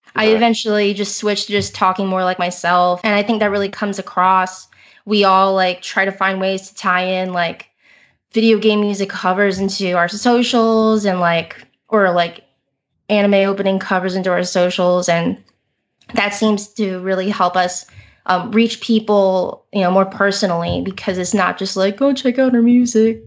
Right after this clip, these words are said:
Speaker 1: 'cause it's kinda cool," but, like, we can start conversations on things other than, like, our music and connect to the people that way.
Speaker 2: Right, 'cause, I mean, I've been there. I, I've done, like, the cool guy thing, and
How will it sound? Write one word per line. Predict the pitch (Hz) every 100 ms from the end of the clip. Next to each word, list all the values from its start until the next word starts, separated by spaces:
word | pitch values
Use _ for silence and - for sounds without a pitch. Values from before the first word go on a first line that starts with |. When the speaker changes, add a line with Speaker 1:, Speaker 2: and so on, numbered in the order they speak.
| -
Speaker 1:
'cause | 240 226
it's | 220
kinda | - 226
cool," | 214 - 220 208 208
but, | - 196
like, | 202 214 - - - - - - _ _
we | 202
can | 208 233 214
start | - 226 226
conversations | - 208 202 202 208 202 196
on | 190
things | 190 185 - -
other | 185 190
than, | 175 170 175 -
like, | 180
our | 170
music | 175 180 175 175 -
and | 196 208
connect | - - -
to | -
the |
people | - 127 214
that | 120 -
way. | - 117 127 - _ _ _ -
Speaker 2:
Right, | 107 104 101 101 -
'cause, | - 117 110 - -
I | 110
mean, | 107 104
I've | 131 127
been | 107 98
there. | 98 98 98 -
I, | 101 101 - 107
I've | 101
done, | 101 101 101
like, | 95 -
the | 95
cool | - 104
guy | 95 92 95
thing, | - 101 98 95
and | 98 98